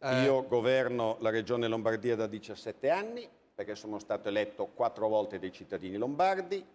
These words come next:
Speaker 2: sempre con un consenso crescente, quindi si vede che i cittadini lombardi apprezzano il mio governo, apprezzano quello che ho fatto, sempre con un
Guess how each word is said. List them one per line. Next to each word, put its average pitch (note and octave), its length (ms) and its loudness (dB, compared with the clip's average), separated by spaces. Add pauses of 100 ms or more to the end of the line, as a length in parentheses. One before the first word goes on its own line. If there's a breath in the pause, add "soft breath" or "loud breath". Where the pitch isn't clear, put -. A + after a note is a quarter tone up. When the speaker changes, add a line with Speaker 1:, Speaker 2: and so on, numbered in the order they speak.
(380)
Speaker 2:
sempre D3 580 -2
con G#2+ 160 -4
un G2+ 120 -2
consenso G2 580 -4
crescente, D#3+ 680 -2
quindi G2+ 260 -8
si - 100 -12
vede G2+ 180 0
che F#2+ 80 -4
i F#2 40 -2
cittadini F#2+ 420 -8
lombardi F#2 560 0 (120)
apprezzano A2 680 -4
il F2 80 -6
mio F2+ 140 -4
governo, C#3+ 500 0 (120)
apprezzano G#2+ 760 -2
quello F2+ 260 0
che - 100 -2
ho B2 60 4
fatto, - 520 0 (480 soft breath)
sempre D#3 600 0
con B2 200 0
un B2+ 300 0